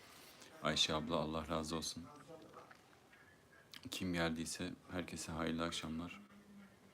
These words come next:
Dedim kısa bir yayın açayım. Dedim sohbet edeyim. Ee, sizler nasılsınız? Hoş geldiniz bu arada. Ne var ne yok. Onların da size selam var.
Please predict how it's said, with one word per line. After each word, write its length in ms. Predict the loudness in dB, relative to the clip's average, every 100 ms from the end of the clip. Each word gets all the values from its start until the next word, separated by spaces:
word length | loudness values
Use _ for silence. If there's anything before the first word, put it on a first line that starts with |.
| -12 -8 -8 -8 -14 -12 -10 -10 -6 2
Dedim 140 | 2
kısa 300 | 4 6 8
bir 80 | 8
yayın 200 | 8 6
açayım. 360 | 4 2 -2 -8 -16 -14 -14 -12 -14 -6
Dedim 300 | -2 0 4
sohbet 460 | 6 6 6 4
edeyim. 200 | 4 -2 -4 -10 -16 -18 -20 -18 -14 -14 -14 -10 2
Ee, 380 | 4 4 2 2 2 2 0 0 -2 -4 -8 -12 -14 -20 -20 -20 -20 -20 -20 -20 -20 -20 -16 0
sizler 400 | 4 10 12 12
nasılsınız? 500 | 10 6 4 2 4
Hoş 200 | 2 2
geldiniz 380 | 2 0 -2 0
bu 80 |
arada. 220 | 0 0 -4 -6 -4 4
Ne 120 | 8
var 220 | 10 10
ne 60 | 6
yok. 280 | 2 -4 -10 -10 -12 -12 -14 -16 -20 -20 -20 -20 -20 -20 -20 -20 -20 -20 -20 -20 -20 -20 -16 0
Onların 360 | 6 8 8 8
da 40 |
size 200 | 6 4
selam 380 | 4 4 4 2
var. 220 | -4 -10